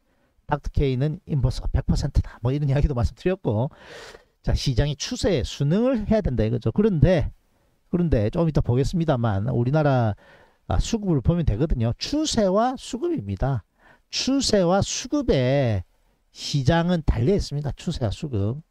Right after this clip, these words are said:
잘 기억해 놓으시고, 거기에다가 부가적으로 이렇게 우리나라 지금 환율이 달러 강세, 원화 약세가 워낙 강하게 지금 이 년 만에 최고치인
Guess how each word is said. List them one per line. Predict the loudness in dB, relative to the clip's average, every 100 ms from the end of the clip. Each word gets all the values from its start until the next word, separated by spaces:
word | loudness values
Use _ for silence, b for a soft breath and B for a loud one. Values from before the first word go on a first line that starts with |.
| _ _ _ -4
잘 | -2 2
기억해 | 2 2 2
놓으시고, | 2 0 0 0 0 -2 -6 b b b b _ _ _ _ _
거기에다가 | 0 2 4 4 2
부가적으로 | 2 2 2 2 2 0 0 2 0 -2 b b b
이렇게 | -6 -2
우리나라 | 0 2 2
지금 | 0 -2
환율이 | -2 0 0 2 2 2 2 0 -4 _ _ _ _ _ -2
달러 | 2 4 4 2
강세, | 0 0 2 2 -2 _
원화 | -2 2 2 2 2
약세가 | 0 0 0 0 2
워낙 | 2 0 -2
강하게 | -2 -2 0 0 -2 b b b
지금 | -4 0
이 | 2
년 | 2 2
만에 | 0
최고치인 | 0 0 0 2 2 2